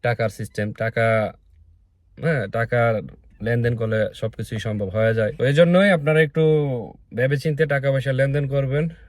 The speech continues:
আর যেহেতু ইমেলের মাধ্যমে অ্যাপয়েন্টমেন্ট নেওয়ার পরেও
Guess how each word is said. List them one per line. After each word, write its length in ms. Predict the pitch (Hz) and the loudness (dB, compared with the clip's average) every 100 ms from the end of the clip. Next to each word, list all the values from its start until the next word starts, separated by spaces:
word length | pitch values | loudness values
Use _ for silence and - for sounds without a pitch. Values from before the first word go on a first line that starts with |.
| - - | -20 -14
আর 540 | 101 104 104 104 101 | -8 -4 -2 -2 -4
যেহেতু 800 | 104 131 143 135 151 151 156 139 - | -2 0 0 0 2 4 4 2 -4
ইমেলের 520 | 123 135 160 165 175 170 | -2 2 4 6 6 4
মাধ্যমে 540 | 156 143 147 156 151 - | 0 0 2 2 0 -2
অ্যাপয়েন্টমেন্ট 680 | 123 127 143 147 147 147 143 | -4 -2 -2 -2 -2 -2 -4
নেওয়ার 420 | 131 123 147 147 | -4 0 0 0
পরেও 480 | 147 143 127 123 | 0 0 2 0